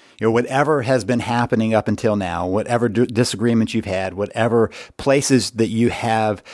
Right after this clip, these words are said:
not been able to see eye to eye, where you've been on a different page, maybe even a different chapter, it's time to call a truce to it.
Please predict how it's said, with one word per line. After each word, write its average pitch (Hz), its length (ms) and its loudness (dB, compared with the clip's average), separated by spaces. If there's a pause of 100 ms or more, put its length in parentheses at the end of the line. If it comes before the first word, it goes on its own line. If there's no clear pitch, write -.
(320)
not 131 340 2
been 120 100 4
able 117 220 2
to 107 40 2
see 107 260 -4
eye 104 200 -4
to - 120 -8
eye, 85 340 -12 (100)
where 113 120 0
you've 107 160 0
been 117 120 4
on 104 180 4
a 95 60 2
different 110 380 0
page, 90 520 -8
maybe 104 220 -2
even 113 160 2
a 104 80 0
different 101 320 -2
chapter, 117 440 0
it's 92 220 -6
time 139 680 2
to - 160 -2
call 107 440 4
a 98 60 -4
truce - 400 0
to 92 180 -4
it. - 280 -12